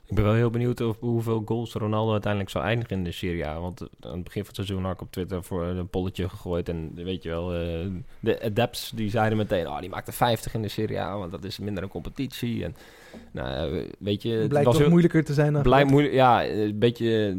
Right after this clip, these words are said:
Speaker 1: de meeste mensen zeiden: "Nou, in ieder geval dertig plus." En ik ben wel heel benieuwd, dat is nog niet heel vaak voorgekomen in de Serie A, dat
Speaker 2: Nee.
Speaker 1: iemand dertig, eh, plus, eh, goals maakt. Dus ik ben heel benieuwd waar die op eindigt. Ze zitten nu op tien.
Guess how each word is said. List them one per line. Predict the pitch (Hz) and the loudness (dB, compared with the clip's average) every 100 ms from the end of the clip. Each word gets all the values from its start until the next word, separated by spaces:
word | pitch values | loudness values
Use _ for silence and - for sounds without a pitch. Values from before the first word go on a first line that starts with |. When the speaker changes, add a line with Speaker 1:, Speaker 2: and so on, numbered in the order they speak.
| 95 | -2
Speaker 1:
de | 107 | 2
meeste | 113 123 120 | 4 4 4
mensen | 113 - 113 | 0 2 2
zeiden: | 107 107 | 2 2
"Nou, | 110 90 | 2 2
in | 101 | 2
ieder | 107 | 0
geval | 104 98 | -2 0
dertig | 104 - | -2 -2
plus." | 107 113 123 | -2 -2 -2
En | |
ik | 110 | -2
ben | 110 | 2
wel | 113 | 4
heel | 113 | 4
benieuwd, | 110 117 120 - | 4 0 0 2
dat | 104 | 2
is | |
nog | 107 104 | 4 4
niet | 107 | 4
heel | 117 113 | 4 4
vaak | 104 92 - | 2 -2 -2
voorgekomen | 98 87 - 92 | -4 -4 -4 -4
in | 90 | -4
de | |
Serie | - 98 92 | -4 -4 -2
A, | 87 | -4
dat | 95 | 0
Speaker 2:
Nee. | - | 0
Speaker 1:
iemand | 92 | 0
dertig, | 95 90 90 95 | -2 -4 -4 -6
eh, | 92 85 | -8 -6
plus, | 87 80 | -6 -4
eh, | 90 85 | -6 -6
goals | 90 87 - | -6 -8 -6
maakt. | 73 85 | -6 -6
Dus | 107 | -6
ik | 98 | -2
ben | 101 | 2
heel | 107 | 2
benieuwd | 120 117 117 | 2 0 -2
waar | 104 104 | -2 -2
die | 104 | -2
op | |
eindigt. | 76 101 92 - | -2 -4 -4 -6
Ze | |
zitten | 101 98 101 | -6 -4 -4
nu | 107 104 | 0 -2
op | 98 | -2
tien. | 113 110 | -2 -2